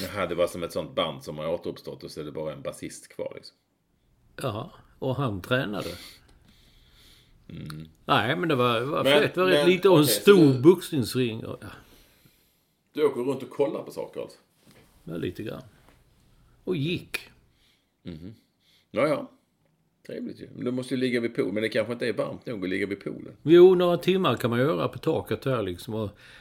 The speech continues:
Speaker 2: men sen ibland så när det kommer några regndroppar, då är det inte så jävla kul då.
Speaker 1: Ja, det syns ju tydligt också. Jag har fått en liten rundvisning via mobilen här, eh, när, innan vi inledde samtalet, att du bor på något fruktansvärt lyxhotell.
Speaker 2: Jaså?
Speaker 1: Och det gl-,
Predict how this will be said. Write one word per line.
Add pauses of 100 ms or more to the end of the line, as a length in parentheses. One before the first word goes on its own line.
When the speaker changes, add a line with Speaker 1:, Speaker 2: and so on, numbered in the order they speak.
Speaker 2:
men
sen
ibland
så
när
det
kommer
några
regndroppar,
då
är
det
inte
så (100)
jävla
kul
då. (260)
Speaker 1:
Ja,
det
syns
ju
tydligt
också.
Jag
har
fått
en
liten
rundvisning
via
mobilen
här,
eh,
när,
innan
vi
inledde
samtalet,
att
du
bor
på
något (240)
fruktansvärt
lyxhotell. (380)
Speaker 2:
Jaså? (100)
Speaker 1:
Och
det
gl-,